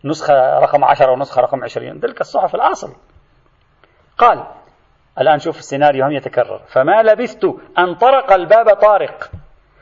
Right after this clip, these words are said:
وكان عنده جماعة من أصحاب، من عنده يعني الإمام، جماعة من أصحابه، فقال الغلام، الغلام الذي يعمل عند الإمام: انظر من ذا.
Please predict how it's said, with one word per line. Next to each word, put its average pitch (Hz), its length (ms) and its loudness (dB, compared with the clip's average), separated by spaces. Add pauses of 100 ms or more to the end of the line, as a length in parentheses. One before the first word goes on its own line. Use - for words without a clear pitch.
(140)
وكان 233 460 2
عنده 233 640 0
جماعة 190 540 2
من 147 220 -6
أصحاب، 127 320 -2
من 143 120 -6
عنده 147 300 -4
يعني 131 160 -4
الإمام، 123 320 -8 (800)
جماعة 208 420 2
من 165 160 -6
أصحابه، - 440 -6
فقال 269 460 2
الغلام، 185 540 0
الغلام 147 460 -4
الذي 131 240 -6
يعمل 120 240 -4
عند - 160 -8
الإمام: 104 360 -10 (580)
انظر 277 340 2
من 240 160 0
ذا. 190 460 0